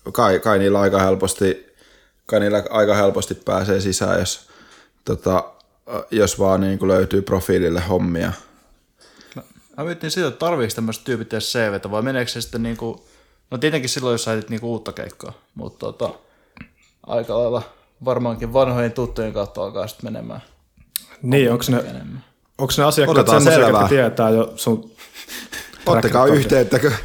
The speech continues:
Speaker 1: kellä tällä C V on, niin katsotaan, mitä käy.
Speaker 3: Jep,
Speaker 2: Mä ajattelin, että
Speaker 3: kyllä.
Speaker 2: otetaan kymmenen vuotta, ei katsota <laughs>
Speaker 3: Siis,
Speaker 2: siis palataan
Speaker 3: jos
Speaker 2: tähän asiaan sitten.
Speaker 3: <laughs> Jep. Jos joku,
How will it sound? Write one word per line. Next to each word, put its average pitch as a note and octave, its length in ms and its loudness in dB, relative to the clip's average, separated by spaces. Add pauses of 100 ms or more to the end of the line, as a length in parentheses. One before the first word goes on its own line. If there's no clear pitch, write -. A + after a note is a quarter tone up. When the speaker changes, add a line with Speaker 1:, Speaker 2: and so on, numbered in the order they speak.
(180)
Speaker 1:
kellä D3+ 200 6
tällä C#3 240 6
C C3+ 60 0
V C3+ 320 6
on, B2 80 4
niin B2 100 2
katsotaan, B2 340 4
mitä A2 160 2
käy. G#2+ 300 2
Speaker 3:
Jep, C3+ 300 2
Speaker 2:
Mä C#3+ 100 4
ajattelin, D3 280 4
että C#3+ 80 4
Speaker 3:
kyllä. C3+ 120 6
Speaker 2:
otetaan C#3 180 2
kymmenen C3+ 400 0
vuotta, A2 220 -6
ei B2 60 -4
katsota B2+ 260 -4 (100)
<laughs> G#3+ 120 6
Speaker 3:
Siis, - 320 4
Speaker 2:
siis G#3 400 -2 (100)
palataan D#3+ 280 4
Speaker 3:
jos D3 120 6
Speaker 2:
tähän D3+ 160 4
asiaan D3 440 0
sitten. - 360 -14 (520)
Speaker 3:
<laughs> C3 720 2
Jep. A#2+ 240 0 (200)
Jos C3+ 180 2
joku, D#3+ 400 4